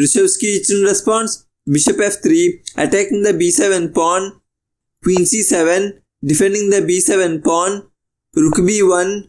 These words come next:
double attacking the బీ సెవెన్ pawn. ఈ పొజిషన్లో బాబీ కావాలనుకుంటే రుసెవ్స్కీ యొక్క డబుల్డ్ C పాన్ని ఇలా క్యాప్చర్ చేయొచ్చు.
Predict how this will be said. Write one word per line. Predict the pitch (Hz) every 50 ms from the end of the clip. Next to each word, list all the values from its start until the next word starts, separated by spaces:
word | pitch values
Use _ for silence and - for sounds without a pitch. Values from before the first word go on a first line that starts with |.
| _ _ _ _ _ _ _ _ _ _ - 139 131
double | 156 156 175 185
attacking | 190 - 226 208 202 - 202 202 202
the | 208 180 165
బీ | 180 180 -
సెవెన్ | 214 208 196 185 180 175 -
pawn. | 170 165 170 180 196 202 208 - - _ _ _ _ _ _ _ _ _ - - 175
ఈ | 185 - -
పొజిషన్లో | - 196 202 196 - 208 190 180 175 170 170 170 - - - 139 151
బాబీ | 160 175 185 180 180 180 175 170 - -
కావాలనుకుంటే | 185 175 170 180 196 202 202 196 185 - - 180 175 - 170 175 170 165 170 - - - - - - - - 151 151
రుసెవ్స్కీ | 151 - - 196 196 196 - - 208 202 196
యొక్క | 190 190 - - 170 165 165 165 - - _ - 127 151
డబుల్డ్ | 156 160 175 196 196 190 185 - -
C | 190 190 185 190
పాన్ని | 196 202 196 185 185
ఇలా | 180 175 175 -
క్యాప్చర్ | 156 160 156 - 185 175 - -
చేయొచ్చు. | 185 185 185 185 175 156 - - - 165 165